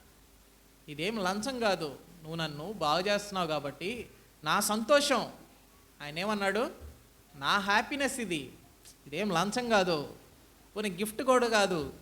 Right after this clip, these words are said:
ఇంకో మాటలో నా హ్యాపీనెస్, నా సంతోషంలో పాలుపొందులు పొందమన్నాడు ఆయన.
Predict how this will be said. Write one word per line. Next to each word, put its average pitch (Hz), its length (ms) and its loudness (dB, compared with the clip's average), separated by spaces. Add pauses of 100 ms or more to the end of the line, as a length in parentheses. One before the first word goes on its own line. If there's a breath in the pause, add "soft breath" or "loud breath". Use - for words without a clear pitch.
(280)
ఇంకో 175 200 -4
మాటలో 185 640 -2
నా 165 200 4
హ్యాపీనెస్, 233 800 4 (540)
నా 165 140 2
సంతోషంలో 269 640 4
పాలుపొందులు 233 580 4
పొందమన్నాడు 185 580 0
ఆయన. 131 200 -10